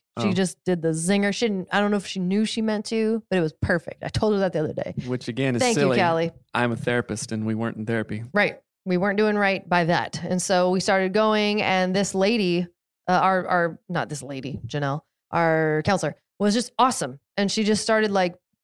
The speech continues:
Speaker 1: diving in and being like, "Wait a second, what do you believe? And what do you whatever?" And she, she uncovered that we are believers, but this is our experience and all the church stuff and whatever. And so she just pushed hard, and it was awesome. It was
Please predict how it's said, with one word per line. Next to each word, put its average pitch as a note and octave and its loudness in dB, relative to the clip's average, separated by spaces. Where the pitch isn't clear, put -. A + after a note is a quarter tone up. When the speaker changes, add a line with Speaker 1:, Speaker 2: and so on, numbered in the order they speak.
Speaker 1:
diving G#3 4
in G#3+ 4
and F3+ 2
being F3+ 2
like, E3+ 0
"Wait F#3+ 0
a F#3 -2
second, D#3 -4
what D#3+ 0
do E3+ 2
you F3+ 2
believe? G#3 0
And D#3+ -2
what E3+ 2
do E3+ 0
you F#3 0
whatever?" A#3 2
And E3+ -4
she, F#3+ -4
she F3 -6
uncovered F#3+ 2
that F3 0
we F3 0
are F3 4
believers, A3+ 2
but E3 0
this D#3+ -2
is D#3 -6
our D3+ 0
experience G#3+ 0
and E3 -4
all D3 -2
the E3 -4
church A#3+ 0
stuff G3+ 0
and D3+ -2
whatever. F3 0
And F3 0
so F3+ 2
she B3+ 0
just F3 0
pushed F#3+ 0
hard, D3+ 2
and F#3 0
it - 2
was F#3+ 4
awesome. A#3 0
It F#3 -2
was F#3+ -2